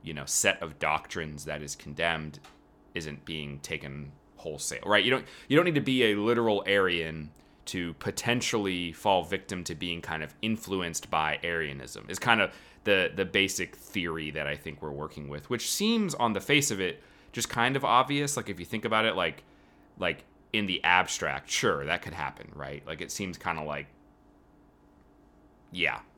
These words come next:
why not? I, I could, I could imagine a world where different ideas that are kind of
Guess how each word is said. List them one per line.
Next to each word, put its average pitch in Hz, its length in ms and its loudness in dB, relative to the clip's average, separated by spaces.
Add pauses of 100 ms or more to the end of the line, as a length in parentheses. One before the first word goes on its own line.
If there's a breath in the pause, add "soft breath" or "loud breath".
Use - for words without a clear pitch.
(180)
why 82 180 -2
not? 58 240 -8 (380)
I, 78 220 -2
I - 20 0
could, 82 180 -8
I 90 140 2
could 95 160 0
imagine 95 480 4
a 90 80 -2
world 82 400 -2
where 76 420 -4 (960 loud breath)
different 107 300 2
ideas 87 540 0
that 85 140 -4
are 80 80 -2
kind 78 220 -4
of 78 60 -8